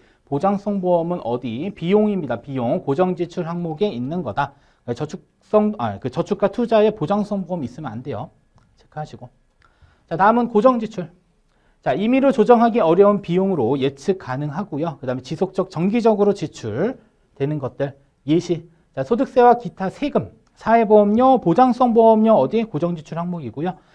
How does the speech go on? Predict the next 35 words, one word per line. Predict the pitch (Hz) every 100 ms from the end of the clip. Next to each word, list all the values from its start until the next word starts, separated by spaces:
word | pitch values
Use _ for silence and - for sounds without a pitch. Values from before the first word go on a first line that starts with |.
| _ _ -
자, | 135
부채 | 196 - 277 269
상환 | 277 285 294 262
원리금. | 147 170 226 214
우리가 | 170 226
대출 | 226 208 285 277
받으면 | 269 262 254
원금 | 180 190 247 269
이자 | 190 233
상환하는 | 226 262 262 254 240 233
것은 | 220 220 262 214
일반적으로 | 160 196 240 226 220 220 220
고정 | 175 180 254
지출로 | 240 - - 214 208
분류를 | 202 151 147 143 139
합니다. | 160 160 113 - _ _ _ _ _
그리고 | 147 151
월세, | 139 190 - 175 131 180 117
아파트 | 123 123 185 185
관리비, | 165 151 156 254
각종 | - 139 - 185 185
공과금. | 180 175 185 202 180 101 - _ _ _
자, | 196
근데 | 208 226
아파트 | 175 285 285
관리비가 | 285 190 247 269 269 277 269 254
매월 | 156 208 240 269 185
일정하지 | 196 - 269 262 254 254
않다라고 | 156 185 220 247 190 175
한다면 | 190 226 214 214 233 196
이때는 | 156 - 214 214 220
이러한 | 147 190 202 196
부분들은 | 165 170 165 160 202
고객이랑 | 214 143 165 160 156
협의해서, | 175 247 247 226 180 233 262